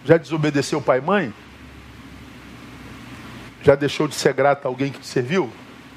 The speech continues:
Já deixou de dar honra a quem é digno de honra? Você contribui para o declínio do teu país e do planeta. É como diria a Madre Teresa de Calcutá, agora Santa Teresa de Calcutá.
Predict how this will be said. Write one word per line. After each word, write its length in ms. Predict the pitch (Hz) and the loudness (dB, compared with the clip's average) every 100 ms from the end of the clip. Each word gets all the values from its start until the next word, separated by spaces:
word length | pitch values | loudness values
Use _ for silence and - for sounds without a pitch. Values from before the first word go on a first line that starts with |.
| - - - - - - - - - - - - - - - | -20 -20 -20 -20 -18 -18 -18 -18 -16 -16 -16 -16 -14 -16 -8
Já 160 | 117 139 | 6 6
deixou 340 | 151 135 - | 6 0 0
de 100 | 147 | 0
dar 220 | 139 143 135 | 4 4 4
honra 420 | 165 147 120 101 - - - - - | 0 0 0 -2 -10 -20 -20 -20 0
a 80 | - | 2
quem 500 | 135 - 156 139 113 95 - - - - - - | 2 2 2 2 -2 -10 -16 -20 -20 -20 -8 0
é 120 | 131 | 2
digno 320 | 110 165 147 | 2 0 0
de 100 | 127 | 0
honra? 360 | 185 220 117 - - - - - - - - | 2 2 0 -4 -14 -20 -20 -20 -20 -20 -10
Você 200 | 151 - | -2 2
contribui 600 | - 185 170 131 143 156 | 2 2 0 0 2 2
para 280 | - 156 151 | 2 4 2
o 260 | 135 123 107 113 - - - - - - - - - - - - | 0 -6 -8 -14 -18 -20 -20 -20 -20 -20 -18 -18 -18 -18 -18 2
declínio 420 | 120 160 - 165 | 8 8 6 -2
do 60 | 139 | -2
teu 140 | 139 147 | -2 2
país 500 | 156 131 151 165 127 | 4 4 4 0 -2
e 60 | |
do 120 | 143 | -2
planeta. 560 | 139 151 131 135 - 110 - - - - - - - - - - - - - - - - - - | 2 2 2 0 -2 -8 -12 -18 -20 -20 -20 -20 -20 -20 -18 -16 -16 -16 -16 -14 -14 -16 -16 0
É 100 | - | 4
como 240 | 156 180 175 | 4 4 2
diria 320 | 175 175 165 | 4 6 6
a 40 | |
Madre 360 | 147 160 170 160 | 4 2 2 0
Teresa 360 | - 143 147 | 0 0 0
de 60 | 147 | 0
Calcutá, 480 | 143 131 131 - 139 | 0 -2 -2 2 2
agora 300 | 127 143 135 | 4 2 0
Santa 400 | - - 170 151 | 0 -4 -2 -2
Teresa 360 | - 123 135 | 0 0 0
de 100 | 120 | -2
Calcutá. 680 | 117 120 113 - 107 117 104 | 0 0 -2 -4 -2 -2 -8